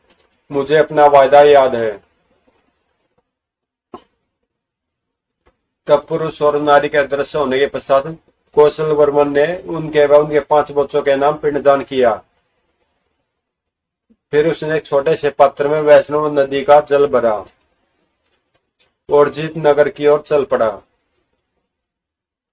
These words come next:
जीत नगर पहुंचकर वह राजा जीत सिंह से मिला और उसे अपनी मां कल्याणी की सारी कथा कह सुनाई।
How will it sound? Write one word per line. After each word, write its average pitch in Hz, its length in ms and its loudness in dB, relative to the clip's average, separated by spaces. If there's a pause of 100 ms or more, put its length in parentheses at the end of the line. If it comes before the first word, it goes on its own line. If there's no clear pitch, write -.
(260)
जीत 160 300 -8
नगर 156 260 -2
पहुंचकर 151 460 -4
वह 151 160 4
राजा 139 320 4
जीत 147 280 -10
सिंह 139 200 -12
से 139 140 -6
मिला 139 260 0
और 151 140 -2
उसे 147 200 -6
अपनी 147 260 -4
मां 147 160 2
कल्याणी 143 420 -2
की 143 100 -8
सारी 131 300 -4
कथा 143 280 0
कह 147 180 0
सुनाई। 113 460 -6